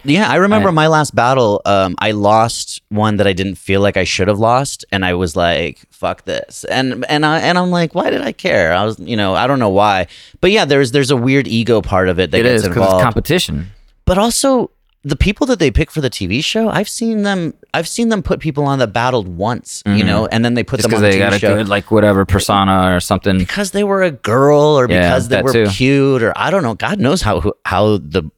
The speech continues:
Speaker 1: the casting works. I have no idea because
Speaker 2: I think it has a lot to do with that. Like, "Oh, they'll look out on
Speaker 1: Yeah.
Speaker 2: camera. Oh, they, they're, they got a thing,
Speaker 1: Yeah.
Speaker 2: and let's put 'em on camera." And I'm
Speaker 1: Who
Speaker 2: just like,
Speaker 1: knows?
Speaker 2: "Whatever."
Speaker 1: I, I know that when I was young, I had a lot of it, like, where people would, like, pick me out. And, and I,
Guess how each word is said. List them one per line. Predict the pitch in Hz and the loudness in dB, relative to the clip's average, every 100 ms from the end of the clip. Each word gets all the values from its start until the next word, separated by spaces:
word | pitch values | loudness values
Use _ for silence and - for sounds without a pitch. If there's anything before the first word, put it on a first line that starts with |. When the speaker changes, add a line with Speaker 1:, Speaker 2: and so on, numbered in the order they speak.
| - | -10
Speaker 1:
the | 98 | -8
casting | - 92 - 101 | -4 -4 -2 -2
works. | 82 85 | -2 -2
I | - | -2
have | 123 | -2
no | 95 101 127 | 0 0 2
idea | 117 95 120 92 | 0 0 0 0
because | 90 - | -2 -2
Speaker 2:
I | 104 | 2
think | 135 | 4
it | |
has | 110 | 4
a | |
lot | 113 101 | 2 0
to | |
do | 98 | 0
with | 104 | 0
that. | - 95 98 | 2 0 2
Like, | 95 104 | 0 0
"Oh, | 131 | 0
they'll | 131 | 2
look | 127 117 | 2 2
out | 117 | 0
on | |
Speaker 1:
Yeah. | 98 | 0
Speaker 2:
camera. | 113 107 107 107 104 107 | 0 2 2 4 2 2
Oh, | 113 117 | 2 2
they, | 110 117 101 | 2 2 2
they're, | 107 117 113 107 98 | 2 2 4 2 0
they | 120 | 0
got | 113 104 | 0 -2
a | |
thing, | - 110 107 107 104 117 | -2 0 2 0 0 -2
Speaker 1:
Yeah. | 127 | -2
Speaker 2:
and | 104 101 | 0 2
let's | 104 | 0
put | - 113 | 0 2
'em | |
on | 113 | 2
camera." | 107 110 104 107 104 101 | 2 0 2 2 2 2
And | 95 | 0
I'm | 90 | 0
Speaker 1:
Who | |
Speaker 2:
just | 117 | -2
like, | 110 - | 0 -2
Speaker 1:
knows? | 101 | 0
Speaker 2:
"Whatever." | 113 135 160 - | 0 2 0 0
Speaker 1:
I, | |
I | 160 | 0
know | 196 | 2
that | 220 | 2
when | 151 117 | 2 2
I | 120 | 2
was | 135 104 | 2 0
young, | 98 92 87 87 76 - | 0 0 -2 -4 -10 -6
I | 104 | -2
had | 120 123 | 0 0
a | 101 | 2
lot | 95 90 | 2 2
of | 90 87 | 2 0
it, | 78 - | -2 -4
like, | 95 98 | -6 -4
where | 101 101 92 | 0 0 0
people | - 104 95 98 92 - | -2 -6 -2 -4 -4 -6
would, | 92 92 | -4 -2
like, | 85 78 - - _ _ _ - - | -2 -2 -6 -18 _ _ _ -20 -4
pick | - - | -4 -2
me | 104 104 | -4 0
out. | 101 95 92 - _ _ - | 0 0 -2 -6 _ _ -8
And, | 110 107 | -4 -2
and | 113 120 | -2 0
I, | 143 | -2